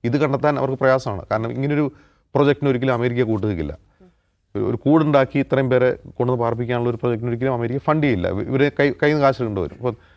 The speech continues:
നാല് ബില്യൺ ഡോളർ എന്ന് പറഞ്ഞാൽ വലിയ തുകയാണ്. ഇസ്രായേലിനെ സംബന്ധിച്ച്, ഇപ്പോൾ യുദ്ധത്തിൽ നിൽക്കുന്ന ഇസ്രായേലിനെ സംബന്ധിച്ച് വലിയ തുകയാണ്. ഇതിൽ വേറെ രസം എന്ന് വെച്ചാൽ ഒരു വശത്ത് ഖത്തർ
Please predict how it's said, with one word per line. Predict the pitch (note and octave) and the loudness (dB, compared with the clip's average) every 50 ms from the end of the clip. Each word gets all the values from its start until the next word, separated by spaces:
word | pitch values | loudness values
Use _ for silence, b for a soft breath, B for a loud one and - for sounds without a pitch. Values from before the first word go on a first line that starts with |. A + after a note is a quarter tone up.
| b b b b - | b b b b -2
നാല് | G#2 G#2+ C3 D#3 | 0 2 2 2
ബില്യൺ | C#3 B2+ C#3 D3 D3 C3+ | 2 2 2 2 2 2
ഡോളർ | C#3+ C#3+ C#3+ C3+ | 2 2 2 0
എന്ന് | C#3+ C#3+ D3 | 0 -2 -4
പറഞ്ഞാൽ | C#3 D3 D3+ | -4 -4 -2
വലിയ | D3+ D3 D#3 - | -2 -2 -2 0
തുകയാണ്. | C#3+ C3 A#2 G2+ E2+ - - | 0 0 0 0 -2 -4 -8
ഇസ്രായേലിനെ | - - - A#2+ A#2+ B2 A2 | -8 -4 -2 0 0 0 -2
സംബന്ധിച്ച്, | A#2 A#2 A2+ A2+ A2+ | -2 -4 -4 -2 -2
ഇപ്പോൾ | A#2 A#2+ | -2 -2
യുദ്ധത്തിൽ | A#2 A2 B2+ A#2 A#2+ | 0 0 -2 -2 0
നിൽക്കുന്ന | B2 A#2+ A#2 B2 C#3+ | 0 -2 -2 -2 -6
ഇസ്രായേലിനെ | - - A#2+ A#2+ B2 | -4 -2 -2 -2 -2
സംബന്ധിച്ച് | B2 A#2 A2+ A#2 C3+ | -2 -4 -4 -2 -2
വലിയ | C3+ B2 | -2 0
തുകയാണ്. | B2 A#2 G#2 F#2 D#2 D#2 - - _ _ _ _ _ _ _ _ _ _ _ | 0 0 0 0 -4 -6 -10 -18 _ _ _ _ _ _ _ _ _ _ _
ഇതിൽ | D3+ E3 F3 | -2 0 2
വേറെ | E3+ E3+ E3+ E3+ E3+ E3+ E3 | 2 4 4 4 4 4 2
രസം | D#3 - - E3 | 2 0 0 0
എന്ന് | D#3+ D3+ | 0 0
വെച്ചാൽ | C3 - A#2 F#2+ G#2 | 0 -2 -2 -4 -2
ഒരു | B2 A2+ A#2+ C3 D3 | -2 0 0 0 0
വശത്ത് | D3 C3+ - - C3 - C3+ - - | 0 -2 -2 -4 -6 -6 -6 -6 -6
ഖത്തർ | B2 - _ - C#3 B2+ - | -6 -6 _ -2 -2 -2 -2